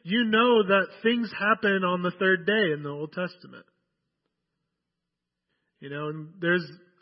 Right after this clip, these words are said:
I could list off several different examples, but just think about what Jesus says when he was asked earlier in the Gospels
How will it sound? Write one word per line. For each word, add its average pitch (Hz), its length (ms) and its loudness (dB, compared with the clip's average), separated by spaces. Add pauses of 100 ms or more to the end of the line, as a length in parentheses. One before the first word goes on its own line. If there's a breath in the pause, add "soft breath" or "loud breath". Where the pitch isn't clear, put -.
(100)
I 170 120 -4
could 180 120 -6
list 180 300 -2
off 175 200 2 (300)
several 190 280 2
different 180 320 -4
examples, 170 540 -4 (300 loud breath)
but 208 100 4
just 240 160 -2
think 254 220 2
about 220 240 4
what 202 160 2
Jesus 190 480 -6
says 180 340 4
when 165 280 -2
he 165 160 -4
was 170 220 0
asked 165 460 2 (280 loud breath)
earlier 180 440 4
in 160 100 -4
the 151 80 -4
Gospels 160 560 -2